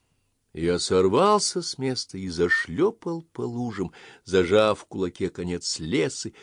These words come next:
и стараясь держать змея высоко над головой. Как давно я не запускал змеев!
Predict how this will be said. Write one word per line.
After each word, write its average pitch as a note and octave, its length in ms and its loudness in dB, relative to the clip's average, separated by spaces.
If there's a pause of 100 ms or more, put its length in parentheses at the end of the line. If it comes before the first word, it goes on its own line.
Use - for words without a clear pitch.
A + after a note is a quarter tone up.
(140)
и - 80 -12
стараясь F2 400 -2
держать E2 440 0
змея E2+ 340 -4
высоко D#2+ 500 -6
над F#3+ 200 -10
головой. F2+ 560 -2 (800)
Как D3 360 -2
давно G#2+ 480 -2
я F2+ 200 -2
не E2+ 120 -6
запускал - 760 -8
змеев! F#2+ 600 -12